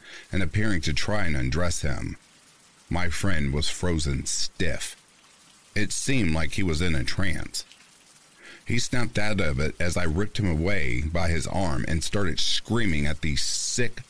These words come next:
bastards. They backed off and we both ran in the opposite direction towards the rest of our friends.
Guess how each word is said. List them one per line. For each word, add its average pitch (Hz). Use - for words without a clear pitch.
bastards. 87
They 98
backed 101
off 87
and 80
we 92
both 85
ran 85
in 73
the 78
opposite 78
direction 73
towards 92
the 80
rest 87
of 65
our 60
friends. 62